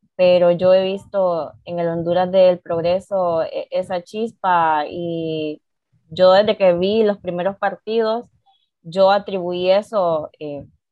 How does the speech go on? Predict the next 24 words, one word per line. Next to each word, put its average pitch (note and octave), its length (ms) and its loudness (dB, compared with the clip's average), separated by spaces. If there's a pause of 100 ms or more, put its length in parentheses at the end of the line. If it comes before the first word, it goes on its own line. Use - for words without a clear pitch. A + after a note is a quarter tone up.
(140)
al E3+ 200 -4
cambio F#3 380 4
en F#3 160 4
el, D#3+ 300 0
en E3+ 140 -4
el E3 120 -4
cuerpo F3 380 -4
técnico, G#3 600 -2 (300)
lo G3 140 -2
cual G3 160 6
es G#3 120 0
algo G#3+ 260 4
bueno G#3+ 280 2
porque G#3 260 -4
significa G3 460 -2
que, F#3+ 480 2 (500)
que F#3+ 200 2
esta, G3+ 360 -6
estos G3+ 340 -4
profesionales G#3+ 880 -2 (760)
tienen G#3+ 280 2
conocimiento G#3+ 880 -2
de, E3+ 340 -2
de, D#3+ 480 -8